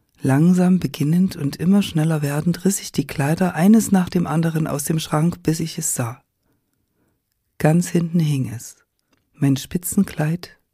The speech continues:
mit den Perlmuttknöpfen, welches ich doch eigentlich in den Kleidercontainer gestopft hatte.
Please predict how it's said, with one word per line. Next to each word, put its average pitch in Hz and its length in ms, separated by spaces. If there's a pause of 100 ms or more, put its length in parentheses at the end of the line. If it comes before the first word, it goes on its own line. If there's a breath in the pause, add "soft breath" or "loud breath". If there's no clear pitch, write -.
(260)
mit - 140
den 170 120
Perlmuttknöpfen, 135 1000 (1000 soft breath)
welches 131 360
ich - 140
doch - 160
eigentlich 139 600
in 135 100
den 131 180
Kleidercontainer 120 920
gestopft - 540
hatte. - 260